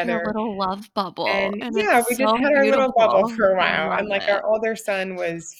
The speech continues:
Speaker 2: four when he was born, he was almost
Speaker 1: Yeah.
Speaker 2: four, and he was, we had pulled him,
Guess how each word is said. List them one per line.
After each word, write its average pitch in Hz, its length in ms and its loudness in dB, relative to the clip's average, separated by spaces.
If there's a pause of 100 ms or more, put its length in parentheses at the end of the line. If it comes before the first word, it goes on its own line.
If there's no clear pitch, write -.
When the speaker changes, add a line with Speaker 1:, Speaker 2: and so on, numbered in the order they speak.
Speaker 2:
four 180 440 -2 (100)
when 180 220 -12
he 170 220 -12
was 170 160 -14
born, 156 380 -10
he 170 100 -14
was 165 120 -12
almost 165 300 -8
Speaker 1:
Yeah. 190 80 -16
Speaker 2:
four, 147 340 -4 (520)
and 175 240 0
he 196 180 -8
was, 180 260 -4
we 196 160 -4
had 185 160 -4
pulled 175 200 -6
him, 175 220 -12